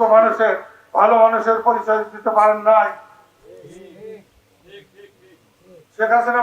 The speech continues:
বলতো আপনাকে সুৎখোর, আমি ভাবতাম যে অন্যায় করছে, আজকে বলছি যে উনি ঠিক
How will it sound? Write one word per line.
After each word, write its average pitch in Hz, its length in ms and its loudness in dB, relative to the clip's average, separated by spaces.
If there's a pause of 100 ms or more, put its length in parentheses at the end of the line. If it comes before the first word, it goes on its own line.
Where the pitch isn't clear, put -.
বলতো 233 260 -2
আপনাকে 240 320 -4
সুৎখোর, 247 420 4 (1400)
আমি 226 200 -4 (100)
ভাবতাম 220 400 2
যে 214 140 -4
অন্যায় 220 320 -2
করছে, - 260 -12 (1400)
আজকে 202 240 -8 (120)
বলছি 202 280 -6 (460)
যে 190 60 -14 (140)
উনি 196 140 -16 (160)
ঠিক 294 140 -4